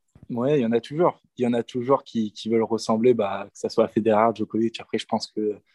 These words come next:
chacun, chacun a son image, chacun a sa carrière, hein, comme vous avez pu voir avec Kyrgios, hein. Il a son image. Euh, Federer a la sienne, Djokovic a la sienne. Euh, bah, moi, j'espère avoir la mienne.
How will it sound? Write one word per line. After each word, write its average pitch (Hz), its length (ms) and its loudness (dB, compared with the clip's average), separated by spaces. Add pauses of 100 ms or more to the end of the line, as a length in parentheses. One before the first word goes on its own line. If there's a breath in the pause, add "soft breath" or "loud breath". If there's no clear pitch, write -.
(240)
chacun, 117 460 2
chacun 113 340 2
a 120 40 4
son 113 220 2
image, 120 300 2
chacun 113 320 -6
a 107 40 -4
sa 107 160 -4
carrière, 107 360 6
hein, 107 180 -2
comme 107 140 -4
vous 104 100 -6
avez 107 100 2
pu - 160 -8
voir 110 100 4
avec 101 100 -2
Kyrgios, - 280 -2 (140)
hein. 117 240 -4
Il 110 100 2
a 110 80 6
son - 160 -4
image. 127 380 6 (600 loud breath)
Euh, 110 420 6
Federer 123 300 0
a 120 200 6
la 120 120 -2
sienne, 135 340 -6
Djokovic 120 400 -8
a 120 60 2
la 113 100 4
sienne. 135 320 -2 (720 soft breath)
Euh, 107 380 4
bah, 107 300 2
moi, 123 180 0
j'espère 110 360 -4
avoir 110 260 2
la 107 80 0
mienne. 123 360 -4